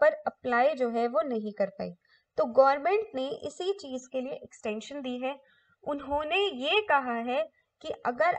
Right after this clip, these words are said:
आप financial year के लिए एलयूटी दो हज़ार बीस इक्कीस के लिए file नहीं कर पाए हो इकतीस मार्च तक, तो आप उसे file कर सकते हो तीस जून दो हज़ार बीस तक। अब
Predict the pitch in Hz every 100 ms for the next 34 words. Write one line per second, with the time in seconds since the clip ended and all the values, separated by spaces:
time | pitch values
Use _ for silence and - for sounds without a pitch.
0 | - 254 254 - 262 247 233 240 311 302
1 | 247 262 294 285 262 247 277 - 233 247
2 | 247 285 240 240 247 262 262 233 262 -
3 | 240 - 247 - 233 247 294 - 233 269
4 | 254 226 285 370 294 269 220 208 214 269
5 | - - _ _ - - 269 269 - 381
6 | - 247 226 - 277 277 269 - 233 294
7 | - 247 262 254 254 - 240 311 285 233
8 | - 214 233 226 247 269 _ _ 302 330
9 | 381 - 208 214 277 349 415 _ _ _
10 | 220 240 233 208 226 294 - _ _ 202
11 | 214 208 - - - - _ _ _ -
12 | 370 392